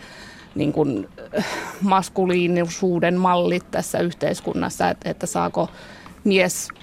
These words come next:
minkälaisia välineitä on miehellä tuoda esiin pahaa oloaan ja, ja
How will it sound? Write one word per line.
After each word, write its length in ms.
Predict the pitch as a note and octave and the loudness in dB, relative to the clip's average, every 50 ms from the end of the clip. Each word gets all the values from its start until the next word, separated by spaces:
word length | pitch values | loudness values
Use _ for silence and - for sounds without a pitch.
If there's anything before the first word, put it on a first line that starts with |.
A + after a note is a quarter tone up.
| - - - - - - | -20 -20 -20 -20 -6 -2
minkälaisia 760 | - G3 F#3+ F3+ F#3+ E3+ F3 F3 F3 F3 G3 F3+ F3 F3 F#3 G3 - - - - - - - - - - - - | 0 2 4 4 6 6 6 4 4 4 4 4 4 4 2 0 -6 -14 -20 -20 -20 -20 -20 -20 -20 -10 0 2
välineitä 560 | G3+ G3 F#3+ F3+ E3 F3 E3+ E3+ E3 F3+ F3 | 4 4 4 4 2 2 2 2 4 4 6
on 220 | G3 G#3 G3+ F3 F3 | 6 4 4 2 2
miehellä 500 | F3+ F3+ F3+ F#3 F3+ E3+ E3+ E3 - A3+ G#3 - - - - - - - - - - - - | 0 0 0 0 0 2 2 2 2 0 -4 -10 -20 -20 -20 -20 -20 -20 -20 -20 -20 -10 -4
tuoda 260 | F#3 F3 E3+ E3 - | -2 0 0 0 2
esiin 380 | - D3+ E3+ E3 - E3+ F3 - | 2 2 2 2 0 -2 -2 -2
pahaa 340 | - - D#3+ E3 E3 - | -4 -4 -2 0 0 2
oloaan 540 | - - - - - - - - - - - | 2 2 0 0 0 0 0 -2 -2 -4 -4
ja, 160 | - A#1+ - - - - - - - - - - - | -2 -4 -4 -4 -8 -16 -20 -20 -20 -20 -20 -12 -4
ja 240 | - F3 D3+ - | -2 -2 0 -2